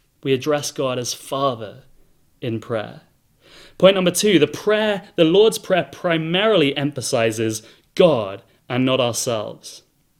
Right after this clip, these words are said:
The first half of the prayer is entirely focused on God's name being honored, God's kingdom being expanded, and God's will being brought to pass on earth. The longing of Christ is that the Father's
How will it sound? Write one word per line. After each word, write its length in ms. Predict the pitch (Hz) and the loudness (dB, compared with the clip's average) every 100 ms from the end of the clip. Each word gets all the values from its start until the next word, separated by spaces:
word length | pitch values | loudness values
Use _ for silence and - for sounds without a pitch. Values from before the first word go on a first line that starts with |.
| _ _ _ - - | _ _ _ -20 -10
The 60 | 131 | 0
first 260 | 185 185 | 2 4
half 180 | 185 170 | 4 2
of 60 | 143 | 0
the 60 | |
prayer 260 | 131 185 180 | 2 6 6
is 80 | 139 | 6
entirely 500 | 139 - 190 202 156 | 2 2 2 2 2
focused 420 | 147 135 139 - | 0 -2 -4 0
on 220 | 139 131 - - | 2 0 -6 -2
God's 260 | - 156 143 | 2 2 4
name 220 | 160 156 | 2 4
being 220 | 147 151 160 | 4 2 0
honored, 480 | 185 156 101 - - _ _ _ | 0 0 -2 -10 -20 _ _ _
God's 240 | - 160 - | 2 2 2
kingdom 460 | - 196 190 170 | -4 -2 0 2
being 220 | 160 165 170 | 2 2 0
expanded, 800 | 156 - 180 185 156 127 131 - _ _ _ _ _ _ _ _ _ _ _ _ _ - | -2 -2 0 2 0 -2 -10 -16 _ _ _ _ _ _ _ _ _ _ _ _ _ -6
and 160 | 143 | 0
God's 240 | 170 160 139 | 2 2 0
will 560 | 143 185 139 110 110 _ _ | 4 6 6 2 -4 _ _
being 260 | - 139 131 | 0 0 0
brought 280 | 135 135 135 | 0 0 -2
to 60 | |
pass 400 | 131 135 131 117 | -8 0 0 0
on 140 | 127 123 | -2 0
earth. 500 | 127 107 110 _ _ _ _ _ _ _ _ _ _ _ _ _ _ _ _ _ | -2 -6 -14 _ _ _ _ _ _ _ _ _ _ _ _ _ _ _ _ _
The 80 | |
longing 420 | 147 160 175 165 147 | 4 6 6 4 2
of 120 | 131 | 0
Christ 380 | 170 160 151 156 | 0 0 0 0
is 140 | 127 | 0
that 160 | 143 151 | -2 -2
the 100 | 139 | -2
Father's 440 | - 165 151 - | 2 2 2 -2